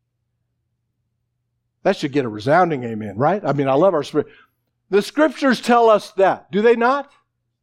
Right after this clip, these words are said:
The Scripture teaches about life. We don't need critical race theory to teach us about race relations. God's given us all we need in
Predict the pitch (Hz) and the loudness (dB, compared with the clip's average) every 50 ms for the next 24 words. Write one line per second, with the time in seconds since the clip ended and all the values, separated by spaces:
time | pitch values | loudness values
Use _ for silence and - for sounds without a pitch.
0 | _ _ _ _ _ _ _ _ _ _ - 202 - - - 339 302 - - 254 | _ _ _ _ _ _ _ _ _ _ -8 -8 -4 -2 -2 -2 0 0 -2 -4
1 | - - - 233 208 220 196 185 151 - - - _ - - - 175 202 190 185 | -2 0 0 0 2 0 0 -2 -2 -4 -10 -20 _ -2 0 0 2 2 0 0
2 | - 165 170 165 156 135 107 98 - _ _ _ _ _ _ _ _ _ _ _ | 0 0 2 2 2 0 -2 -6 -12 _ _ _ _ _ _ _ _ _ _ _
3 | _ _ - 190 302 330 311 277 240 254 285 233 - - - - 285 285 269 - | _ _ 0 2 4 4 4 2 2 0 -2 -2 -4 -4 -2 0 2 2 2 2
4 | - 233 233 214 214 233 262 285 - - - 233 226 226 233 226 208 196 196 196 | 2 2 2 4 4 4 2 0 -2 -8 -6 -2 0 2 2 2 0 0 -2 -2
5 | - - 240 214 240 240 220 214 - 196 175 196 190 180 165 175 208 254 240 - | 0 0 0 2 2 0 0 0 0 0 2 2 2 2 2 2 0 0 0 0
6 | 220 196 190 196 202 - - 277 277 240 - - - - _ _ _ _ _ _ | 0 2 2 2 0 -2 -6 -10 -10 -12 -12 -16 -20 -20 _ _ _ _ _ _
7 | _ _ _ _ _ _ _ _ _ _ _ _ _ _ _ _ _ - 226 277 | _ _ _ _ _ _ _ _ _ _ _ _ _ _ _ _ _ 0 2 4
8 | 294 294 226 185 170 226 277 294 269 247 226 220 196 - - _ _ _ - 220 | 4 2 0 -2 -2 0 2 2 4 4 4 2 2 -2 -8 _ _ _ -2 2
9 | 247 277 294 294 294 247 262 262 240 226 220 226 233 233 226 214 202 196 165 - | 4 4 6 4 4 2 -2 -6 -4 -2 0 0 0 2 2 2 0 0 -2 -6
10 | _ _ _ _ _ _ - 185 202 202 190 196 196 | _ _ _ _ _ _ 0 0 2 2 0 -2 -6